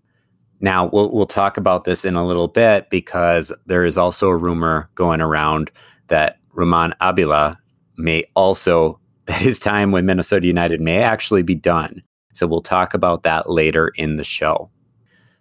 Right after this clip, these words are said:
Pioneer Press also confirmed that Michael Boxall is nearing his return and could be back within a week. That would put him back either for our upcoming match at L A F C or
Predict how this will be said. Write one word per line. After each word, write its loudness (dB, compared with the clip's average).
Pioneer 2
Press 0
also 0
confirmed 0
that 0
Michael -2
Boxall 2
is -6
nearing 2
his -2
return -2
and -2
could -10
be 0
back -2
within -2
a -4
week. 0
That 2
would 0
put -2
him 0
back -2
either 2
for 0
our 4
upcoming -2
match -4
at -2
L 2
A 2
F -2
C 0
or 2